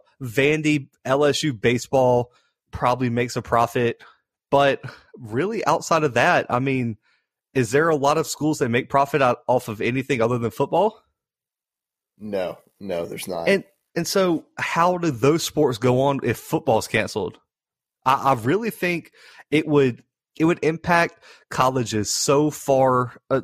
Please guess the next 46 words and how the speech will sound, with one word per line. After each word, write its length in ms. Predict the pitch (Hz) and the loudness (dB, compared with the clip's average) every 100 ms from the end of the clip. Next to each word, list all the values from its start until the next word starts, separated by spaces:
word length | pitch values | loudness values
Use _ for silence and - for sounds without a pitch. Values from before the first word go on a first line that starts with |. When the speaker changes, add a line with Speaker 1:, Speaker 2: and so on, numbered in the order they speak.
| 123 | -4
Speaker 1:
just, 340 | 135 123 - | -6 -4 -2
it's 200 | 151 143 | -2 -2
such 240 | - 180 - | 0 0 2
a 80 | 151 | 0
wide-reaching 720 | 110 127 139 117 127 147 117 | 2 2 2 0 -2 -2 -2
effect 340 | 104 123 113 | 0 0 0
for 140 | - 113 | -2 -2
these 220 | 110 101 | -2 -2
universities 640 | 107 98 110 - 104 98 | -2 0 0 0 -2 0
that 300 | 110 101 92 - - - - | 2 2 0 -8 -20 -8 -2
if 180 | 117 | -2
your 240 | 113 156 220 | 0 2 2
sport, 540 | - - 147 165 156 - | 0 -2 0 0 0 -2
if 160 | 123 | -2
your 140 | 139 175 | 0 0
state 380 | - 147 143 | 0 0 0
will 140 | 135 117 | 0 0
let 180 | 123 - | 0 0
you 80 | |
play 140 | 131 123 | 0 0
football, 440 | 151 143 160 156 - - - | 0 2 2 0 -4 -18 -2
you're 140 | 143 | -2
calling 480 | 156 - 151 147 123 - | 0 2 2 2 0 -2
every 320 | - 139 151 147 | 0 2 2 0
single 260 | 156 139 | 0 0
state 240 | - 139 117 | 0 0 0
across 320 | - 131 - | 0 0 0
the 80 | 117 | -2
country 320 | 123 110 117 | -2 0 0
that 160 | 107 | 2
will 180 | 80 113 | 2 2
let 220 | 110 120 | 2 0
you 80 | 131 | -2
play 240 | - 131 123 | 0 0 2
that 220 | 113 - | 0 0
team, 340 | 135 135 143 | -2 0 0
and 140 | - 110 | -2 0
you 100 | 123 | 2
are 100 | 113 | 0
trying 340 | - 123 113 | 0 0 0
to 80 | 110 | -2
find 380 | - - 110 104 | -4 0 0 2
a 40 | |
way. 320 | 95 95 90 - - - - | 2 2 0 -4 -16 -12 -4
I 60 | |
mean, 220 | 190 196 | 0 0